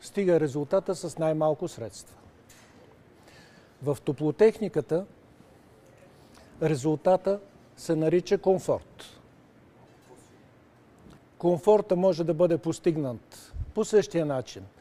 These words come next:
с един, два или три киловата, с един, два или три агрегата и така нататък.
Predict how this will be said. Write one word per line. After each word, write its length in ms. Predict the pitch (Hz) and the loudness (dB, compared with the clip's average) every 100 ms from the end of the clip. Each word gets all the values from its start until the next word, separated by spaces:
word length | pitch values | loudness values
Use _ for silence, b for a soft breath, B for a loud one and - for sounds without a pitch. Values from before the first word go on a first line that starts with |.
| B | B
с 260 | - 185 - | -4 -2 0
един, 240 | 175 196 175 | 2 2 2
два 180 | 143 165 | 2 2
или 160 | 147 | 2
три 200 | - 156 | -2 -4
киловата, 720 | 143 147 139 131 135 - 135 127 B B B B B B - | -4 -2 0 0 -2 -2 -8 -8 B B B B B B -14
с 340 | - 185 - | -4 -2 2
един, 260 | 180 190 185 | 4 4 2
два 200 | 151 175 | 4 4
или 160 | 165 | 4
три 200 | 160 165 | 0 2
агрегата 520 | 170 143 147 156 160 170 | 2 2 0 0 0 -2
и 60 | |
така 260 | 160 143 135 | -2 -2 -4
нататък. 420 | 120 - 92 - | -4 -12 -16 -18